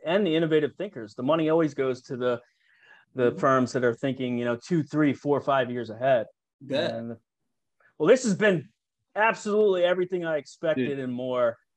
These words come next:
Speaker 2: I had a blast.
Speaker 1: Um, you know, it's like the Top Gun movie, Top Gun Two. I went in with high expectations,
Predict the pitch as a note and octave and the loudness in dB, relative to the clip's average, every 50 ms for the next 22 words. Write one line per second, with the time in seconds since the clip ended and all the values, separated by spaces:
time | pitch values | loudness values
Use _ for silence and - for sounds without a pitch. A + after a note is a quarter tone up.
0 | _ - D3 D3+ D3+ C#3 B2+ C3 C#3 C#3+ C#3 B2+ B2+ B2+ B2+ B2 B2 B2 A#2 - | _ -2 0 0 0 0 0 2 2 4 4 4 4 4 4 2 0 0 -4 -14
1 | _ _ _ _ _ _ _ _ D3 C#3+ D3+ D3+ D3+ D#3 D#3 D3+ F3 D#3+ D#3 E3 | _ _ _ _ _ _ _ _ -4 2 4 6 6 6 4 4 2 0 0 -2
2 | C#3+ - - F#3+ E3 D#3+ - - F3+ D#3+ D3+ D3 C#3+ C#3+ D3 D3 C#3+ C3+ C#3 C3 | -6 -6 -2 0 0 0 0 0 -2 -2 -2 -2 -4 -6 -6 -8 -8 -8 -8 -10
3 | B2+ - E3 C#3 C3+ - - D3 C#3 C3 - - D#3 C#3 C3+ C3 C#3+ C#3+ C#3+ C#3+ | -6 -2 -2 -2 -2 -2 -4 -8 -8 -8 -6 -2 0 0 0 0 0 -2 -2 -2
4 | C#3+ C#3 C3 - - E3+ D#3+ D#3 D3+ D3+ D3 D3 - - D3 C3+ - - D3+ D3+ | -2 -4 -6 -4 0 0 2 2 2 0 -2 -2 -8 -12 -12 -10 -6 -4 -4 -4
5 | C#3+ D3 - D3+ C#3+ C3+ A#2+ - - | -4 -6 -8 -10 -10 -10 -12 -14 -20